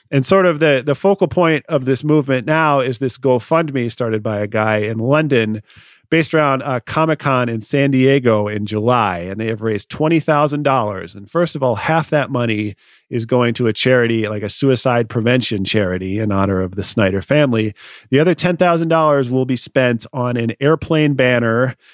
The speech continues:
and bus stop ads and a Hollywood Reporter ad. Like, they're gonna do this big blitz at Comic-Con,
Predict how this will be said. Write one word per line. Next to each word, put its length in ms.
and 200
bus 200
stop 340
ads 380
and 100
a 40
Hollywood 500
Reporter 500
ad. 300
Like, 160
they're 120
gonna 200
do 160
this 200
big 340
blitz 520
at 180
Comic-Con, 840